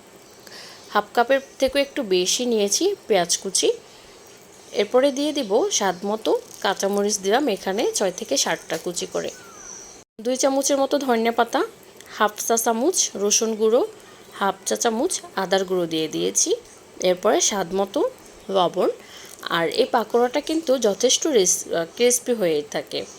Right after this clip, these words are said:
তারপরও আমি এর ভিতরে দিয়ে দিলাম দুটো ডিম। ডিম দিলে কিন্তু এটা স্বাদ দ্বিগুণ বেড়ে যাবে। এবার আমি একটা চামচের সাহায্যে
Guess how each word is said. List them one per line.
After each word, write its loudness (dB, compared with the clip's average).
তারপরও 2
আমি 0
এর -2
ভিতরে 2
দিয়ে 4
দিলাম 2
দুটো 2
ডিম। 0
ডিম 0
দিলে 4
কিন্তু -2
এটা -2
স্বাদ 0
দ্বিগুণ 2
বেড়ে 4
যাবে। -4
এবার 2
আমি 2
একটা -4
চামচের 0
সাহায্যে 0